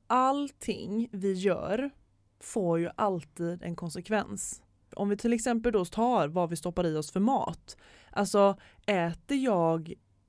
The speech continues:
mat som inte har någon energi, som är färglös, som är, liksom, väldigt boring och fet, och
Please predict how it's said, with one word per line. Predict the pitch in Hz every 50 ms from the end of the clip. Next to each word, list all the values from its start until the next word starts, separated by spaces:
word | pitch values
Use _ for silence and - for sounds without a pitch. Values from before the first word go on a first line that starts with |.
| _ - - -
mat | - 190 190 185 185 220 277 262 - - -
som | - - -
inte | 220 202 170 - 170
har | 170 170 160 160 - -
någon | - 185 185 190 196 196 185 165 160 160 160 160
energi, | - 165 160 151 - - 254 277 247 185 160
som | - - 196 185
är | 151
färglös, | 143 - - - - 247 233 214 185 170 165 160 165 170 202 240 262 226 175 156 156 - -
som | - 196 - -
är, | 202 190 165 156 156
liksom, | 156 160 151 - - 175 180
väldigt | 175 208 202 175 160 156 151 - - - - - - _ _ _ _ _ _ _ _ _ _
boring | 175 170 165 - 233 190 175 165 160 160 160 190 247 277 269 220 180 -
och | - - 180 185 175 143 -
fet, | - - - - 233 254 262 254 190 175 - - - -
och | - 190 180 175 175 175 175